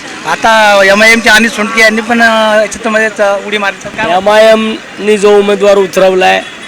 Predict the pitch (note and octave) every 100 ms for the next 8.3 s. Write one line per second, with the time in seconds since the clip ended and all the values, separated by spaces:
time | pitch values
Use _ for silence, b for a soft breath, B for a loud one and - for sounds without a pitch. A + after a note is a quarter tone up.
0 | - D#3 F#3 G3 G3+ G#3+ F#3 D3+ F#3 F3+
1 | F3 F3 E3 D#3 A#2+ - - - - -
2 | - - - - D#3 F3+ G3+ F#3 F#3+ G3+
3 | G#3 G3 G3+ G#3 G3+ G3 G3+ F#3 G3+ G#3
4 | G#3 G3+ D3+ F#3 G3+ F3 E3+ G3 G3 F3
5 | D#3+ D#3+ F#3 F#3+ F#3+ F#3 F#3 F#3 F3+ F#3
6 | F3+ E3 D#3 D#3 - - B B B B
7 | - C#3 E3 F3+ F3+ F3 E3+ F#3 F#3+ F#3+
8 | E3 G3 G3+